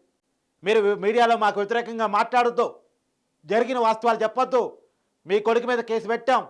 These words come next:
దాన్ని ఒప్పుకోవాలి, ఒప్పుకొని తీరాలి అని చెప్పేసి పోలీసులు అరెస్ట్ చేస్తున్నారు, థర్డ్ డిగ్రీ ప్రయోగిస్తున్నారు అంటువంటిది. ఈవెన్ బోండా ఉమ్మ చెప్పడం, నా మీద కూడా నలుగురు ఎస్పీ, నలుగురు సీఐని, ఇద్దరు అడిషనల్ ఎస్పీలని,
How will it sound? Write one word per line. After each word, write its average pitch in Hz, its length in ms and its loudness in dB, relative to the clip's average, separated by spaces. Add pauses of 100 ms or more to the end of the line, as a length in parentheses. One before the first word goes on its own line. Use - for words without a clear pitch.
(120)
దాన్ని 202 200 2
ఒప్పుకోవాలి, 240 640 0 (340)
ఒప్పుకొని 247 400 0
తీరాలి 269 580 2 (280)
అని 202 200 -2
చెప్పేసి 226 280 -4
పోలీసులు 220 480 -4
అరెస్ట్ 254 320 0
చేస్తున్నారు, 214 400 -6
థర్డ్ 196 260 -2
డిగ్రీ 202 200 -6
ప్రయోగిస్తున్నారు 175 680 -8
అంటువంటిది. 139 360 -18 (1000)
ఈవెన్ 233 280 0 (220)
బోండా 240 340 2
ఉమ్మ 240 220 0
చెప్పడం, 220 340 -6 (560)
నా 185 300 2
మీద 254 200 0
కూడా 240 420 0 (1400)
నలుగురు 220 340 2
ఎస్పీ, 233 460 0
నలుగురు 214 300 0
సీఐని, 254 460 0
ఇద్దరు 226 500 -2 (140)
అడిషనల్ 233 360 0
ఎస్పీలని, 247 600 -4